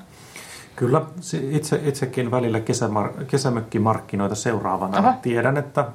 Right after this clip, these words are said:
Speaker 1: tällainen, ä, on ollut huomattavissa. Ja sitten toinen uutinen, minkä huoma-, muistan, että tässä oli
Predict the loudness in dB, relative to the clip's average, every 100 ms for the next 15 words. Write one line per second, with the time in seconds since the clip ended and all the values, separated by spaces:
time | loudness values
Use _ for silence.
0 | -4 0 2 2 2 -2 -4 -2 2 2
1 | 0 -2 -2 0 0 -2 -4 -4 -4 -4
2 | -6 -4 -4 -6 -12 -16 -16 -6 2 4
3 | 6 6 6 6 4 4 4 2 2 4
4 | 4 2 0 2 2 2 2 2 2 0
5 | -4 -2 -2 0 2 2 -2